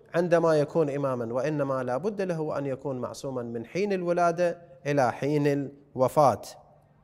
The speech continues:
من سن الطفولة حتى الوفاة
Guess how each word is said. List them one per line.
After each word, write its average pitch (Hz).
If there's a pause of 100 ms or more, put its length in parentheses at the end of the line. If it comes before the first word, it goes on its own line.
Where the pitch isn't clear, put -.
(440)
من 131
سن 202
الطفولة 160
حتى 180
الوفاة 127